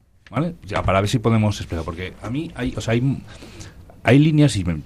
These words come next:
vosotros me conocéis ya del, del, de estos programas, ¿no? Pero hay líneas que,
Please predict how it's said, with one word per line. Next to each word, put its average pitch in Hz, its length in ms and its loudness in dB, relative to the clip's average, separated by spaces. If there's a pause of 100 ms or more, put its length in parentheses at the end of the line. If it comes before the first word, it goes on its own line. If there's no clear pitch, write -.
vosotros 101 260 -4
me 107 60 2
conocéis 92 380 -2
ya 92 120 2
del, 78 560 0
del, 71 240 -4
de 78 80 -2
estos - 220 -6
programas, 95 440 -2
¿no? 131 120 0
Pero 92 220 -2
hay 110 120 2
líneas 165 560 -2 (520)
que, 95 400 0